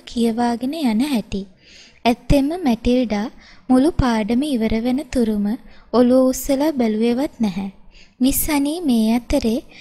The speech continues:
තවත් තීරණයක් ගත්තා. එයා තීරණය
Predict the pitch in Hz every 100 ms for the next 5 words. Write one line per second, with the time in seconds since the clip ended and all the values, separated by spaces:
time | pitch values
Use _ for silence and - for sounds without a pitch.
0 | - - 240 233 294 - 285 262 254 247
1 | 254 320 240 202 - 196 190 - - -
2 | - - 254 277 370 277 240 220 226 240